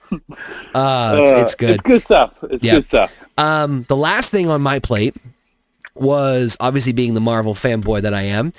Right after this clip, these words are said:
Speaker 1: uh, we got a new Marvel series out now, and we are at the halfway point of this first season with Loki. Um, now, it's funny because we, me and Andrew talked about this, and I, I know Andrew posted a couple of TikToks on it.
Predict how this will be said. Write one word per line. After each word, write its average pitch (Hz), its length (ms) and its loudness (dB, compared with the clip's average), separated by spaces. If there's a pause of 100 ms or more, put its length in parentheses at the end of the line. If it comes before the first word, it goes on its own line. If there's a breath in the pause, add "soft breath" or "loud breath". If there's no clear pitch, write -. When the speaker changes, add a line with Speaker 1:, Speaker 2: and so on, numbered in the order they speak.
(280 loud breath)
Speaker 1:
uh, 110 540 -2
we 120 80 -6
got 139 100 0
a 147 40 -2
new 151 120 0
Marvel 151 280 0
series 117 360 -2
out 107 120 -2
now, 95 260 -4
and 110 120 -4
we 117 140 0
are 113 60 0
at 110 100 -4
the 117 80 -6
halfway 139 520 -2
point 131 340 -4
of 107 240 -4
this 135 220 -2
first 123 280 -4
season 120 420 -2 (300 soft breath)
with 110 220 -4
Loki. 127 520 -2 (600 soft breath)
Um, 113 600 -2 (340)
now, 135 260 0
it's 131 140 -4
funny 196 300 0
because 135 800 -2 (220)
we, 147 320 -2
me 156 180 -2
and 185 80 0
Andrew 160 240 -2
talked 143 260 -4
about 131 200 -2
this, 127 140 -2
and 120 80 -2
I, 120 180 0
I 113 100 -2
know 127 160 0
Andrew 123 240 0
posted 117 260 -4
a - 40 -4
couple 101 220 -4
of 95 60 -4
TikToks 110 540 -4
on 98 100 -2
it. 98 120 -6